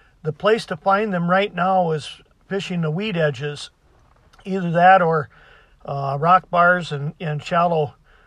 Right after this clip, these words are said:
uh, rocky areas, uh, in the morning and the evening as they come in there to feed. My preferred method for fishing for northerns is to troll, and I like to use a jointed number seven Shad Rap.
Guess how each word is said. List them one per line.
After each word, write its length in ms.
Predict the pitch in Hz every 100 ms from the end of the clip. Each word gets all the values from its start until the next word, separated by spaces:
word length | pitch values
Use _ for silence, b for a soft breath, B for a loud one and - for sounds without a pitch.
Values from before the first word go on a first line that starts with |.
| b -
uh, 260 | 139 135 139
rocky 400 | 170 180 160 151
areas, 760 | 185 185 151 151 143 135 - -
uh, 320 | 170 147 143 -
in 160 | 160
the 60 | 151
morning 400 | 151 175 180 165
and 160 | 151 143
the 160 | 151
evening 540 | 180 185 156 135 113 127 b b b b b
as 160 | 143 139
they 120 | 151
come 200 | 156 160
in 120 | 170
there 120 | 160
to 80 | 147
feed. 460 | 135 175 170 135 - - _ _ _ b b b b _
My 200 | 160 160
preferred 480 | 151 160 - 240 220
method 400 | 190 196 170 151
for 120 | 151
fishing 380 | - 214 208 170
for 160 | 165
northerns 540 | 156 185 208 160 151 -
is 100 | 131
to 120 | 151
troll, 500 | 120 - 190 160 147
and 140 | 147 151
I 100 | 151
like 280 | 175 190
to 100 | -
use 420 | 170 160 170 160 - b b b b
a 140 | - 139
jointed 580 | 117 180 202 202 202 156
number 340 | 160 170 156
seven 460 | 147 180 180 160 143
Shad 420 | - 170 160 143
Rap. 380 | 135 123 -